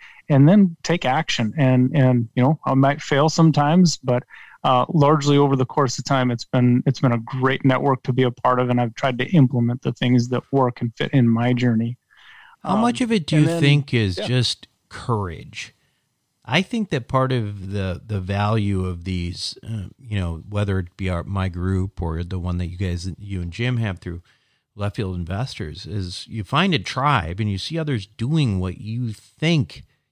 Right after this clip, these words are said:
Speaker 2: you wanna do, and they're actually doing it.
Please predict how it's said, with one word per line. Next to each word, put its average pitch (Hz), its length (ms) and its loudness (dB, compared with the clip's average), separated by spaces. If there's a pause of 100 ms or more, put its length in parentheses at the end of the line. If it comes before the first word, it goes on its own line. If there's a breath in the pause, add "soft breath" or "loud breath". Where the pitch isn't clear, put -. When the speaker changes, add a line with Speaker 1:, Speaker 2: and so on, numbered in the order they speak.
Speaker 2:
you 113 140 0
wanna 107 280 0
do, 101 580 -2 (440)
and 107 100 -6
they're 156 160 4
actually 139 400 0
doing 113 400 4
it. - 240 -8